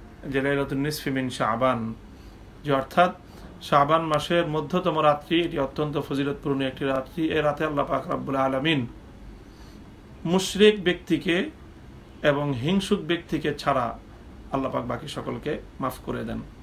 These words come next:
গুনাহ ক্ষমা করে থাকেন। আর এক কোন কোন বর্ণনায় রয়েছে কাতিলুন নাফস, হত্যাকারী, অর্থাৎ তিনটি অপরাধের কথা বিশেষভাবে বর্ণিত হয়েছে। একটি হলো শিরক, দ্বিতীয় হলো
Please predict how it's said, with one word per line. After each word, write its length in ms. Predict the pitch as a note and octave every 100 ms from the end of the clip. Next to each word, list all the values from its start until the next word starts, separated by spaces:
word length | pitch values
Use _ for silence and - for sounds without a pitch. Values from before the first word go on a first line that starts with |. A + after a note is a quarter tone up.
| - - - -
গুনাহ 200 | D3 C#3+
ক্ষমা 260 | C#3+ D3 C#3+
করে 220 | C3+ C#3
থাকেন। 360 | C3+ - B2 A2+ - - - - - - - -
আর 100 | C#3
এক 160 | C3 - - -
কোন 180 | D3+ D3
কোন 260 | D3+ D3+ C#3+ - -
বর্ণনায় 420 | C#3+ C#3+ C#3 C3+
রয়েছে 360 | C3 C3 - G3 - - - - - -
কাতিলুন 400 | D3 C#3+ C#3 B2+
নাফস, 380 | B2+ C3+ - - - - -
হত্যাকারী, 580 | F3 F3 - F3+ C#3 B2 - - - - -
অর্থাৎ 260 | E3+ D#3+ F3+ -
তিনটি 400 | A3+ A3+ G#3 A#3
অপরাধের 520 | F3+ F#3 F3+ F3+ F#3
কথা 320 | F3+ D#3+ F#3+
বিশেষভাবে 540 | D#3 D3+ D#3 C#3+ C#3+ C#3
বর্ণিত 360 | C#3+ C#3 A#2
হয়েছে। 400 | B2 A#2+ A2+ - - - - - - - -
একটি 280 | D#3+ -
হলো 200 | D#3+ E3
শিরক, 340 | D#3 - F3 C#3 - - - - - - - - -
দ্বিতীয় 360 | D3 D3+ E3
হলো 360 | D#3 D#3 D3 -